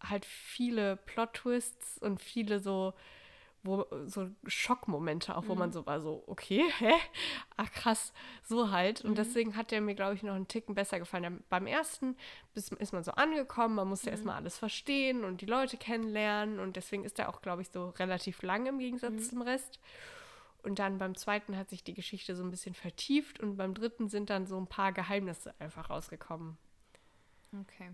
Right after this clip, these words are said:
Speaker 1: Ja.
Speaker 2: Also ich hab halt so ein bisschen, wes-, also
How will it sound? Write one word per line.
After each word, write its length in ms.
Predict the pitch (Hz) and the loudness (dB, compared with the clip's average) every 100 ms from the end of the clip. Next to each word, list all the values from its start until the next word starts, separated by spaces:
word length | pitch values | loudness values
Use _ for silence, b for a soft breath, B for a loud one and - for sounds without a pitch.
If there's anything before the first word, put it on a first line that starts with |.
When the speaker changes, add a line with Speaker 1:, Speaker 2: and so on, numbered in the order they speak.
| 175 | -8
Speaker 1:
Ja. 180 | 185 175 B B B B B | -6 -6 B B B B B
Speaker 2:
Also 320 | 208 208 208 - B B - | -2 0 -2 -6 B B -10
ich 240 | 214 - | -8 -2
hab 140 | 233 226 - - - - | -2 -2 -6 -20 -20 -6
halt 160 | 208 220 | -2 -2
so 80 | 214 | -2
ein 100 | 208 | -2
bisschen, 540 | 233 233 220 214 208 | -4 -4 -2 -2 -2
wes-, 200 | 202 - - - - | -4 -4 -6 -8 -4
also 200 | 190 | -4